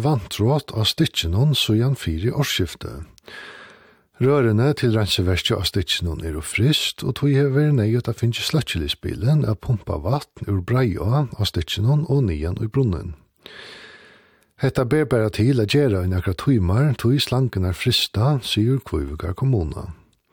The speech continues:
Tog hever i hatt av folk av stitjenon og i fyrsta lege om um a spæra på vattnet og i øro lege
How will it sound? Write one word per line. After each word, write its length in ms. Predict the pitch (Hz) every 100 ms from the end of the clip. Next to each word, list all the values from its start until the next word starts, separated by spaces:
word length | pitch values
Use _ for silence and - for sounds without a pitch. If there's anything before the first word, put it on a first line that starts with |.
| - - - - - - _ _
Tog 120 | - 117
hever 300 | 123 113 117
i 20 |
hatt 240 | 110 123 95
av 140 | 95
folk 300 | 107 104 -
av 80 | 98
stitjenon 640 | 90 98 - - 107 135 104
og 40 |
i 40 | 98
fyrsta 320 | 139 - 87
lege 340 | 82 82 110 123
om 140 | 90
um 20 |
a 60 | 87
spæra 380 | - 139 113 85
på 120 | 78 76
vattnet 460 | 90 - 127 143
og 300 | 117 127 123 143
i 40 |
øro 220 | 101 95 101
lege 320 | 82 76 85